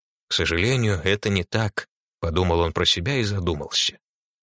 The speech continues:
Александр много раз думал развестись с женой, уйти от неё, но ему было очень тяжело бросить её, и жалко. Просто у него было очень доброе сердце.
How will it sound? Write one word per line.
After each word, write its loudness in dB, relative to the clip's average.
Александр 2
много 4
раз 2
думал 2
развестись 2
с 2
женой, 2
уйти 0
от -2
неё, -8
но 0
ему 2
было 2
очень 2
тяжело 2
бросить 0
её, -10
и 0
жалко. 0
Просто 2
у 4
него 2
было 4
очень 2
доброе 0
сердце. 0